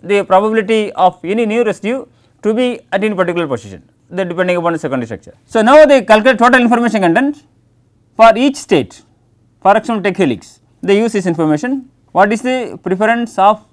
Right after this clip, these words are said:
that particular residues to be in helix compared to be not in helix? Then do the same for strand,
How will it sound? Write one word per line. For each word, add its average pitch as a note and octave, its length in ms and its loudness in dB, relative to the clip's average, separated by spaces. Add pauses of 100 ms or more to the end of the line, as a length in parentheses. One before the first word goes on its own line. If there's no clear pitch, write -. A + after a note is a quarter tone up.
that G3 200 -6
particular F#3+ 340 -2
residues F3 420 -6 (340)
to A3+ 120 0
be A3+ 120 0
in G#3 100 0
helix A#2 440 -6 (600)
compared G#3 380 0
to A3 60 -2
be C4+ 280 -6 (100)
not G#3+ 240 0
in F#3+ 100 -2
helix? G#2 380 -8 (920)
Then F#3 180 -2
do A#3+ 100 0
the C#4 80 0
same A#3 440 -2 (400)
for G#3 340 6 (480)
strand, B3 480 -2